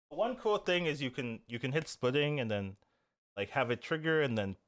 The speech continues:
proc and then hit another splitting and then have another splitting trigger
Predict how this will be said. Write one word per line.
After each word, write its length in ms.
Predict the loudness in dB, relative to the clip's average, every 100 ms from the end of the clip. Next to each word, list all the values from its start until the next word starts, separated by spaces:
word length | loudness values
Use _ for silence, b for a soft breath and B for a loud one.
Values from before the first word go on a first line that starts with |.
| _ _ _ _ _ -4
proc 320 | 0 2 0
and 120 | -4
then 100 | -4 -4
hit 140 | -4
another 300 | 0 0 0
splitting 580 | -2 -4 -2 -2 -6 -12 -14
and 140 | -10
then 140 | -10 -8
have 100 | -6
another 340 | -4 -4 -4 -6 _ _
splitting 460 | -12 -4 -2 -2 -6
trigger 480 | -10 -8 -6 -6